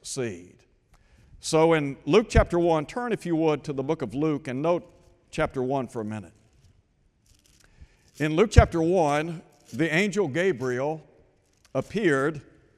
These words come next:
to Zechariah while he was in the temple burning incense, which was a once-in-a-lifetime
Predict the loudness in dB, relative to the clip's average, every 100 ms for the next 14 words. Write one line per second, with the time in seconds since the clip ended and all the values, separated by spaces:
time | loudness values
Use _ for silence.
0 | _ _ _ -8 -4 0 0 0 2 2
1 | 2 0 -4 -4 -4 -4 -6 -6 -6 -4
2 | -4 -4 -2 -2 -2 -6 -8 -8 -10 -8
3 | -8 -8 -4 0 0 -2 -6 -6 -4 -4
4 | -4 -6 -10 -8 -4 -4 -4 -6 -8 -6
5 | -8